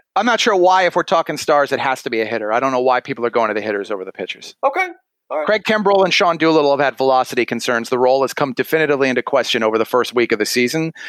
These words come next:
Speaker 1: I think you could have that conversation on the hitting side. The Santana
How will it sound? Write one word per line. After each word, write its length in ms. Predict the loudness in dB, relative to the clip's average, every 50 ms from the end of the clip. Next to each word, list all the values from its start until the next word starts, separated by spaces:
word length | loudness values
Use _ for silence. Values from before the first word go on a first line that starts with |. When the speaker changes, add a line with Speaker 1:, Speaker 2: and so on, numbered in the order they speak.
| -16 -8 -2
Speaker 1:
I 80 | -2 0
think 200 | 0 0 0 0
you 80 | -2 -2
could 120 | 0 0
have 160 | 0 0 0
that 180 | 0 -2 -2 0
conversation 560 | -2 -2 0 -2 -2 0 0 0 0 0 0
on 200 | 2 2 2 0
the 60 | 0
hitting 280 | -2 -2 -2 -2 -2 -4
side. 320 | 0 0 0 0 0 -2 -8 -18 -20 -20 -20 _ -20 _ _
The 140 | -4 -4 -2
Santana 680 | 0 0 0 0 -2 -2 -2 -2 0 0 0 -2 -2